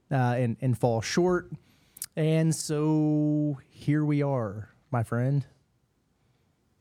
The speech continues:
<laughs> Shout out to the sickos out there who are tuning into this podcast because, uh,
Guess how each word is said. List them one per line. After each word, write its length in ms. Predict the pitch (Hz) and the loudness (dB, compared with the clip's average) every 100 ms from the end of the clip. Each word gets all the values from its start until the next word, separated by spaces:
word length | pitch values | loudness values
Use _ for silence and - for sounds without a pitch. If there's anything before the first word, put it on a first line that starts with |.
| - | -6
<laughs> 60 | - - - - - - _ - _ - - - - _ - _ - - _ _ _ _ _ _ _ _ _ _ - - 175 170 - - | -2 -2 -4 -14 -20 -20 _ -20 _ -20 -20 -20 -20 _ -4 _ -6 -6 _ _ _ _ _ _ _ _ _ _ -14 -12 -12 -14 -18 -10
Shout 300 | - 160 170 | -4 0 2
out 140 | 180 | 0
to 100 | 175 | 0
the 80 | 143 | 0
sickos 540 | 135 185 180 151 139 135 | -2 -4 -2 0 0 0
out 200 | 131 127 | 0 0
there 220 | 143 151 | 0 0
who 140 | 147 | 2
are 80 | 139 | 0
tuning 300 | 131 170 151 | 0 0 2
into 200 | 160 147 | 2 2
this 200 | 143 165 | 0 -2
podcast 680 | - 123 123 135 135 147 - | 0 -2 -2 -2 0 0 -2
because, 420 | 139 147 143 131 | -2 0 0 0
uh, 300 | 139 135 135 | 0 0 0